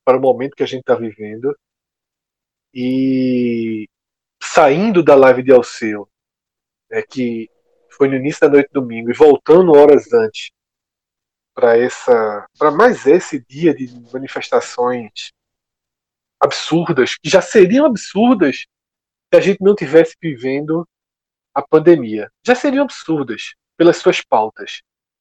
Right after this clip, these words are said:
né? Fechar S T F, fechar Congresso, isso não faz, é, qualquer sentido no ano em que a gente tá vivendo,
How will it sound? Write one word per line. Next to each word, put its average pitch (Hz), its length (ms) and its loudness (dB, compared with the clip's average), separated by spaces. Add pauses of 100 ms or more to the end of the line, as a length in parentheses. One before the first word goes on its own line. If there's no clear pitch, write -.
(380)
né? 147 160 -6
Fechar 156 460 0
S 147 140 -4
T - 120 -4
F, 127 640 2
fechar 131 280 -4
Congresso, 123 760 -6 (1080)
isso - 200 -16
não 175 140 0
faz, 151 380 2 (760)
é, 120 560 -6
qualquer 170 300 0
sentido 160 680 -6 (560)
no 143 160 2
ano 185 220 4
em 185 80 -4
que 165 80 0
a 147 40 0
gente 147 160 -6
tá 139 100 0
vivendo, 131 640 -8